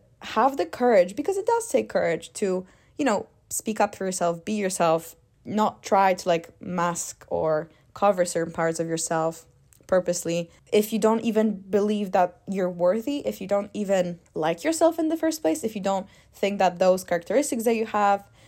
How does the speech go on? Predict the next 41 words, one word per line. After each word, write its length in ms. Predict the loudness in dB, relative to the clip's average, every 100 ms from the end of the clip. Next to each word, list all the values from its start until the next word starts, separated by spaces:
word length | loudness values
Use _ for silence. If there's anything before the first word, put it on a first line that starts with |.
| -2
that 120 | 0 0
you 60 |
try 260 | 0 2 2
to, 180 | 0 -4
maybe 240 | -4 -4
try 180 | -2 -2
to 140 | -2
cover 200 | -6 0
up, 180 | 0 -2 _ _
like, 140 | 0 0
they 80 |
deserve 720 | 0 0 2 4 4 2 -2 -8
to 120 | -6
be 280 | -4 -6 -6
shown 380 | -4 -2 -2 -2
and 160 | -2
then 180 | -2 -2
deserve 420 | -4 2 2 2 -2
to 220 | -10 -10 _
get, 260 | 0 0 0
like, 260 | -4 -4 _ _ -20 -20 -20 -10
basically, 480 | -8 -6 -8 -10 -12 -14
I, 160 | -14 -14 -20 -20 -20 -8
hard 220 | 0 0
to 60 | 0
explain. 340 | -4 -4 -4 -8 -20 -20 -4 -2
Okay, 200 | 2 4
I'll 200 | 4 4
give 140 | 2
you 80 | 2
an 60 |
example. 380 | 0 0 -2 0
Maybe 220 | -2 -2
it'll 140 | -2 -2
be 260 | -4 -6 -8
easier 300 | -8 -2 0
that 180 | 2 2
way. 360 | 2 0 -2 -6 -2
Um, 400 | 0 0 -2 -8 -18 _ _ _ _
for 280 | 2 4 4
example, 960 | 2 2 2 0 2 2 2 0 -4